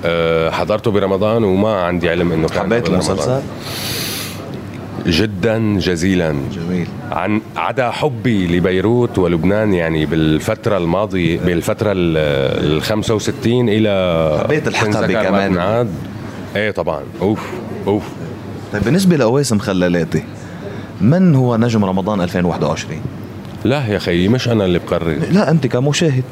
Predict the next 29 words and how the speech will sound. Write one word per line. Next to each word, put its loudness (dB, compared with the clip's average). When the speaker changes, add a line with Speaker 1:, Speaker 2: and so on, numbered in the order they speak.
Speaker 1:
أنا 2
مشاهد. 2
Speaker 2:
أنت 0
عم 0
تحضر. -2
Speaker 1:
بين 2
ملايين 4
Speaker 2:
إيه، 2
Speaker 1:
المشاهد. 2
Speaker 2:
أنت -2
كمشاهد، 2
مين 4
بالنسبة 2
لإلك 4
لفتك 0
كتير، 2
تألق، 0
أبدع، 0
هيدا 0
بتقول 0
عنه 2
كان، 0
كان 0
نجم 2
هيدي 2
السنة، 0
نجم 0
ال-، -4
ال-، -2